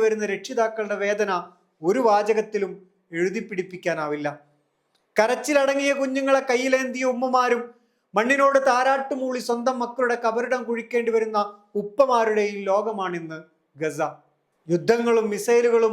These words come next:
ബോംബുകളും അധിനിവേശവും കൂട്ടക്കൊലകളും എല്ലാം അതിജീവിച്ച് കടന്നു വന്നവർക്ക് ജീവിക്കാൻ ആവശ്യമായ അടിസ്ഥാന വസ്തുക്കൾ കിട്ടാതെ മരണത്തെ കാത്ത് കഴിയേണ്ടി വരുന്ന അവസ്ഥയെക്കുറിച്ച്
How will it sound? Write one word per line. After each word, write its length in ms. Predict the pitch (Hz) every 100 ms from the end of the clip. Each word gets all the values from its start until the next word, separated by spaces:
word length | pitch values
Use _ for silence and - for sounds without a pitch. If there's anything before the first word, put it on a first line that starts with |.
| 196
ബോംബുകളും 560 | 208 226 220 233 220 214 196
അധിനിവേശവും 680 | 220 247 233 233 233 220 208 - _
കൂട്ടക്കൊലകളും 800 | - 240 240 277 277 269 262 254 254
എല്ലാം 320 | 254 269 285 269
അതിജീവിച്ച് 540 | 247 220 247 233 233 226
കടന്നു 340 | 220 220 226
വന്നവർക്ക് 540 | 220 208 202 202 190 175 - _ _ _ -
ജീവിക്കാൻ 520 | 175 208 226 226 220 208
ആവശ്യമായ 460 | 220 214 214 214
അടിസ്ഥാന 540 | 202 202 202 - 240 226
വസ്തുക്കൾ 480 | 208 202 - 220 220
കിട്ടാതെ 460 | 214 208 202 196 180 180 - _ -
മരണത്തെ 560 | 165 190 214 240 240 247 226
കാത്ത് 260 | 214 214 214
കഴിയേണ്ടി 440 | 202 202 233 233 226
വരുന്ന 240 | 214 202 196
അവസ്ഥയെക്കുറിച്ച് 720 | 196 220 214 208 196 196